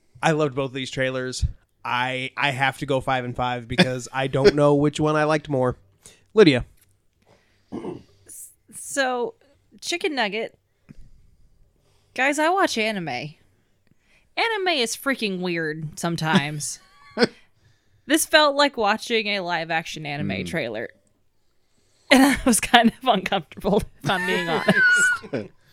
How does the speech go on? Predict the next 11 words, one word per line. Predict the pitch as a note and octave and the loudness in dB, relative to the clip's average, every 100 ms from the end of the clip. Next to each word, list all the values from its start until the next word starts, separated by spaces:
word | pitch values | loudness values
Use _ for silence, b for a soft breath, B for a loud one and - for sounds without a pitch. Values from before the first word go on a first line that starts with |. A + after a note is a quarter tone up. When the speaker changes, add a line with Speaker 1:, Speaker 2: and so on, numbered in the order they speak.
| B B B B B B B _ _ - _ _ _ _ _ _ _ _ _ _ _ _ _ | B B B B B B B _ _ -20 _ _ _ _ _ _ _ _ _ _ _ _ _
Speaker 2:
Uh, | A#3 G#3+ F#3 D#3+ B - | 2 4 2 -2 B -4
I, | F#3+ E3 | 0 2
I | F3+ | 2
don't | E3 | 0
even | E3+ E3 | -2 -2
know | D#3+ | -2
what | D#3 | -2
else | D3+ - | -2 -6
to | F#3+ | -4
say. | A#3+ F#3+ B B B B - | -4 -4 B B B B 0
Um, | G#3 F#3 E3 E3 | 2 2 0 -4